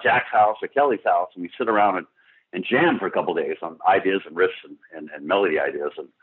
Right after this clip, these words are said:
choruses and such. And once we get a handle on everything, then we bring, you know, Kerry Kelly and,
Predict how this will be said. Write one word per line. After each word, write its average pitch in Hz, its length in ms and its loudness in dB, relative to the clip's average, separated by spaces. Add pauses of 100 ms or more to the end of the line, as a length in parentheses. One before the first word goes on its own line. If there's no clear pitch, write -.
(300)
choruses 90 420 0
and 67 160 -16
such. 76 260 -2
And 76 120 -8
once 95 180 0
we 104 60 0
get 92 120 4
a 85 60 4
handle 98 260 2
on 82 120 2
everything, 82 340 -2
then 85 80 -16
we 85 120 -14
bring, 85 240 -2 (520)
you 85 80 -4
know, 78 80 0
Kerry 87 300 2
Kelly 82 380 2
and, 78 180 -2